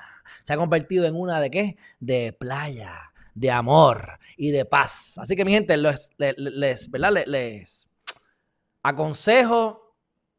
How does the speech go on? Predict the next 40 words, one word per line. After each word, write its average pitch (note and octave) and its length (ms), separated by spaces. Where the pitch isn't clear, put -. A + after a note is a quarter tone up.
y F#3 100
no F#3+ 100
es A3+ 60
aconsejo A3 460
porque D3+ 180
ustedes G3+ 320
saben G#3 180
más G3 140
que F#3+ 140
yo F#3+ 140
en F#3 80
la D#3+ 80
mayor D#3+ 220
parte F3 220
de E3+ 40
los D3+ 100
temas E3 220
de D#3 80
la C#3+ 80
vida, D3+ 340
¿eh? F#3 140
Es D#3 120
que G3 180
yo F#3+ 100
les G3+ 180
sugiero F#3 440
a - 60
ustedes, C#3+ 440
como C#3 160
yo C#3+ 60
estoy - 160
haciendo, C#3 480
que C#3 140
caminen, D3 640
que D3 80
se C3+ 140
conecten C#3+ 260
con D#3+ 140
ustedes D#3 280
mismos, C#3 500